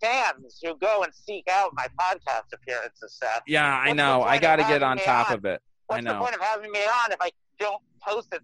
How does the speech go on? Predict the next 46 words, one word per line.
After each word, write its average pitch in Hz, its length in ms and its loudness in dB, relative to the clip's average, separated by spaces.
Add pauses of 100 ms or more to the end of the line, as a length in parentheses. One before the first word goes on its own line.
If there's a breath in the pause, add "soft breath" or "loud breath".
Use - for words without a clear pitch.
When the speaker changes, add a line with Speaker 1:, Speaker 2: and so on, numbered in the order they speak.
Speaker 1:
so 180 120 -2
Matt 170 340 -2
Bell 185 240 -2
knows 180 380 -4
to 170 120 -8
go 185 180 -2
check 208 220 -6
it - 80 -2
out? 240 320 0
Speaker 2:
Right. 131 400 2
Well, 147 320 -4 (220)
I 131 100 -18
mean, 127 200 -10
blackmail's 131 600 -4
one, 113 240 -6
Speaker 1:
Go 175 140 -4
back. 160 120 -10
Speaker 2:
but, 107 220 -2 (480 soft breath)
Speaker 1:
Let's 113 160 -6
go 98 140 -4
Speaker 2:
um, 92 60 -10
Speaker 1:
back - 220 -10
to - 60 -20
competition. 151 640 -10 (200)
Speaker 2:
Yeah. 117 180 -2
Speaker 1:
All 113 80 2
right, 139 100 0
but 214 80 -2
I 220 60 -4
should, 233 140 -10 (140)
I 254 60 -6
should 277 160 -10
let 254 160 -4
you 233 100 -12
guys, 214 220 -4
I 233 40 -8
should 220 120 -14 (120)
stop 240 160 -4 (140)
hogging 180 680 -6 (460)
their 196 140 0 (120)
podcast. 196 340 -2
Um, 151 80 -4 (240)
you 226 120 -6
have, 233 240 0 (320)
you 214 140 -8
have 220 140 -2